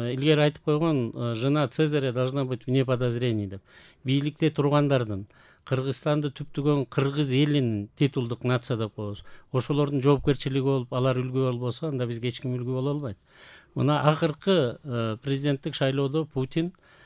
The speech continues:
э, жалаң камералардын баарын коюп, акыйкат шайлоо болушун камсыз кылуу аркылуу Россияны бир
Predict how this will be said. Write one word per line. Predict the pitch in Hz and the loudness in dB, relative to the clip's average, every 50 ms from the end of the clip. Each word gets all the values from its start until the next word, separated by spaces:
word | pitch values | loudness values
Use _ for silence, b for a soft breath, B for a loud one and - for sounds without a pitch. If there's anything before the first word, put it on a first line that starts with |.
| b b b _ | b b b _
э, | - 135 117 101 | -8 -8 -4 2
жалаң | 101 123 135 156 170 175 160 135 113 - _ _ | 6 8 8 8 8 6 4 2 0 -2 _ _
камералардын | - - 143 151 151 151 143 143 139 143 139 135 135 139 131 | 4 8 8 10 10 8 6 6 4 4 2 2 0 0 2
баарын | 139 139 139 139 139 135 | 4 4 4 4 4 2
коюп, | 127 135 139 151 185 - - - | 2 2 2 2 2 -2 -6 -6
акыйкат | - 120 135 - - 147 135 - - 165 151 - | -4 -4 -2 0 2 0 0 2 0 0 0 0
шайлоо | - - - 156 147 156 156 160 160 147 | -2 2 6 8 8 8 8 8 6 6
болушун | 131 139 143 135 131 127 - - 127 120 | 4 2 2 2 0 0 -2 -2 -4 -4
камсыз | - - - 147 139 - - 139 123 - | -2 2 2 2 2 2 0 -4 -4 -4
кылуу | - 147 135 131 131 | -4 -4 -2 0 2
аркылуу | 127 127 127 123 - 143 139 175 202 - B B B B B B | 2 0 0 -2 -2 -2 -2 -2 -4 -6 B B B B B B
Россияны | - 123 127 127 117 - 156 151 147 147 151 156 180 233 | 0 2 2 2 2 2 2 2 2 2 2 0 -2 -2
бир | 175 123 127 135 | -2 -2 -2 -2